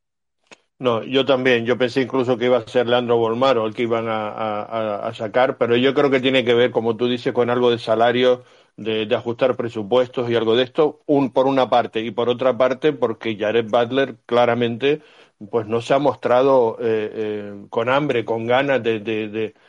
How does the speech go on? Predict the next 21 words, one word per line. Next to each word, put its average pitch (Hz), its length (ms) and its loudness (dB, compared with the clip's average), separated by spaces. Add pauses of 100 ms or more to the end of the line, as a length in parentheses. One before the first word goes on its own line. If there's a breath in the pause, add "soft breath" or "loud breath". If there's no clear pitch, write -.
(160 soft breath)
no, 110 240 -4
yo, 127 260 0
yo 127 200 -2
no 143 120 2
lo, 123 200 2
lo 120 180 2
veo 139 200 4
muy 139 240 0
pasivo. 123 460 0
Lo 127 120 4
he - 20 4
estado 143 360 2
viendo, 135 360 0
digamos, 127 340 -2
en 127 100 -6
pretemporada 120 640 -2
otra 139 220 0
vez 123 140 0
decepcionante, 120 800 -4
es 92 60 -10
decir, 107 360 -10